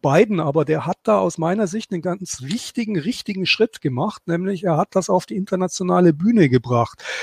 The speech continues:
dass er das eben im Rahmen dieser, äh, G sieben Konferenz angesprochen hat und jetzt auch im Kontext Revil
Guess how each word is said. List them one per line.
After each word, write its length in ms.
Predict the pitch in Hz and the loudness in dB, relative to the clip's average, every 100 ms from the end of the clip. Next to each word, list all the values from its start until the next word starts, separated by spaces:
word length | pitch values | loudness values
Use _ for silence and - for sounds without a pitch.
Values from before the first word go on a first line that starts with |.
| - - | -10 2
dass 200 | 139 143 | 4 4
er 80 | 165 | 4
das 220 | 175 - | 4 4
eben 380 | 165 175 170 - | 2 2 -2 -2
im 200 | 170 170 | 0 2
Rahmen 460 | 147 147 160 180 175 | 2 4 4 2 0
dieser, 560 | 160 156 170 160 156 170 | 0 4 6 6 4 4
äh, 460 | 151 151 151 147 | 4 4 4 2
G 180 | 127 147 | 2 -2
sieben 320 | 135 180 202 | -2 -6 -8
Konferenz 640 | - 196 196 196 185 196 - | -4 -4 -2 -2 -2 -2 -4
angesprochen 800 | 185 190 202 - 185 180 214 170 | -6 -4 -4 -4 -2 -2 -2 -4
hat 200 | 196 226 | -4 -4
und 180 | 160 | -2
jetzt 400 | 143 147 - - | 2 0 0 -2
auch 280 | 170 196 202 - - - - | 2 2 2 -8 -20 -20 -10
im 140 | 156 156 | -8 0
Kontext 600 | 170 165 165 156 - 131 | 0 2 -2 -4 -6 -6
Revil 600 | 139 175 190 196 196 | -4 0 4 6 6